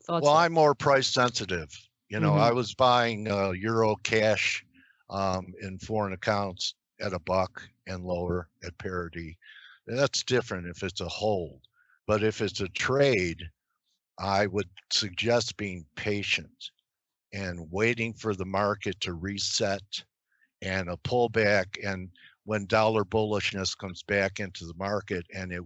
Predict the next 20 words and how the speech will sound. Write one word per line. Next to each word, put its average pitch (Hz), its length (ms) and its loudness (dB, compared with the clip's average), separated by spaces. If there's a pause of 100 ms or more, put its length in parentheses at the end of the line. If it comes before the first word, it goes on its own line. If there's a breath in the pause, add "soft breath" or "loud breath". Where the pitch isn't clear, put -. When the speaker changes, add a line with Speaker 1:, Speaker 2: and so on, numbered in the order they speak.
Speaker 2:
will 98 400 0
if 85 120 -16
you 92 120 -10
see, 87 440 -6 (600)
um, 90 420 -4
the 85 60 -12
British 90 360 -4
pound 98 320 -4
drop 85 280 -10
ten 92 240 -8
cents - 680 -8 (440)
from 95 120 -8
where 90 260 -4
it 80 80 -8
is. 87 520 -4 (420 soft breath)
I, 98 280 4 (140)
I 107 180 2
like 113 320 2
the 120 100 -6
pound 110 500 -2